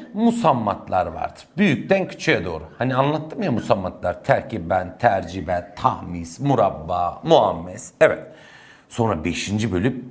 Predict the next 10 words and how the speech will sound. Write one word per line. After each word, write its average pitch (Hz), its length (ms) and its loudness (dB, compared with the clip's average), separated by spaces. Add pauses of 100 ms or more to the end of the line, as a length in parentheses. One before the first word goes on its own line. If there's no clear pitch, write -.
en 98 340 -4
önemli 76 300 -4
yeridir 76 360 -8 (100)
divanın. - 380 -12 (640)
Burada 90 180 2
gazeller - 720 -8 (100)
vardır. - 460 -14 (560)
En 151 300 6
geniş 101 500 -2
bölümdür. 78 600 -6